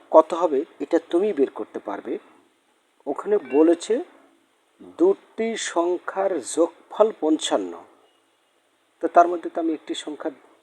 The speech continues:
ধরেই নিলাম এক্স, তাই না? একটি সংখ্যা আমি ধরেই নিলাম, সেটা কি? এক্স। তা আবার ধরেছে এটা ছোট সংখ্যা, তাহলে বড় সংখ্যা অবশ্যই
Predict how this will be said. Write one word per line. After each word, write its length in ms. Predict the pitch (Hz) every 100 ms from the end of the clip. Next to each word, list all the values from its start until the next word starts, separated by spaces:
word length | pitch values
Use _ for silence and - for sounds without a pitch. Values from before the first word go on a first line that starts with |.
| _
ধরেই 360 | 107 117 143 156
নিলাম 280 | 139 127 120 110
এক্স, 680 | 113 - _ - - - - _ _ _ _ _ _ _ _ _ _ _ -
তাই 140 | -
না? 220 | 220 160 - _ _ _ _ _ _ -
একটি 280 | 117 - -
সংখ্যা 400 | - 131 - 165
আমি 280 | 165 247 320 _ _ _ 135
ধরেই 460 | - - 175 202 214
নিলাম, 400 | 190 147 107 85 -
সেটা 320 | - 143 165
কি? 240 | - 196 -
এক্স। 640 | 170 139 _ - - - - _ _ _ _ -
তা 120 | 160
আবার 220 | 190 196
ধরেছে 300 | 185 180 165
এটা 120 | 196 196
ছোট 240 | - 170 165
সংখ্যা, 380 | - 127 - 95 _ _ _ _ _ -
তাহলে 180 | 151
বড় 300 | 156 151 165
সংখ্যা 300 | 165 185 180
অবশ্যই 540 | 185 160 208 - 156